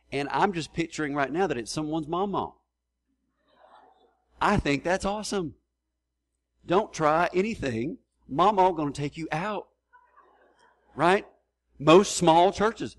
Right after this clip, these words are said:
most big churches, now every church almost has some type of security for that very reason.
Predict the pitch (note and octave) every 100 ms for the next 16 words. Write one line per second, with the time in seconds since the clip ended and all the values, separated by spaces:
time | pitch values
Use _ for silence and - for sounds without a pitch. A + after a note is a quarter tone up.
0 | - D3 F#3+ C3+ G3 A3+ - G3 F3+ -
1 | F#2+ - - F3+ A3+ G3+ - - A3+ A3+
2 | A3 G3+ D#3+ G2+ C3 A#2 G#2 D#2 - -
3 | _ _ - C3+ - E3 E3+ D#3+ F3 -
4 | G#3 A#3+ C4 F3+ A#2 - _ _ C3+ G#2
5 | F#2 A2+ B2 - _ - A#2+ A2 A#2 D3
6 | A3 A3+ A3